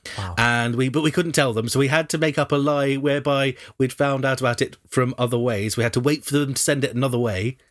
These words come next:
Speaker 1: Oh, wow.
Speaker 2: So that we could say, "Oh, we got it that way."
Speaker 1: Oh, wow.
Speaker 2: Uh,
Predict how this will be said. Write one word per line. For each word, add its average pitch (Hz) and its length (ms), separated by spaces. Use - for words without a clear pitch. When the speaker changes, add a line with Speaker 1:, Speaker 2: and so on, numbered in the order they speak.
Speaker 1:
Oh, 110 140
wow. 95 300
Speaker 2:
So 107 120
that 131 80
we 123 60
could 156 100
say, 147 100
"Oh, 220 120
we 208 100
got 185 160
it 165 60
that 165 180
way." 104 300
Speaker 1:
Oh, 123 100
wow. 110 460
Speaker 2:
Uh, 127 280